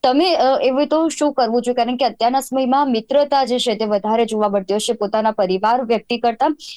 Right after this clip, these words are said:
જે એક વ્યક્તિ હોય છે, પોતાના જે મિત્રો પર વધારે વિશ્વાસ કેળવતો હોય છે, ત્યારે એવા સમયે જ્યારે તમારા કોઈ મિત્રને આવી રીતે સમસ્યા છે,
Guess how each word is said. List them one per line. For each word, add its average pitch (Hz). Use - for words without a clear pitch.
જે 277
એક 262
વ્યક્તિ 269
હોય 254
છે, 285
પોતાના 262
જે 262
મિત્રો 247
પર 269
વધારે 254
વિશ્વાસ 226
કેળવતો 190
હોય 190
છે, 196
ત્યારે 240
એવા 233
સમયે 269
જ્યારે 262
તમારા 233
કોઈ 277
મિત્રને 233
આવી 208
રીતે 214
સમસ્યા 190
છે, 233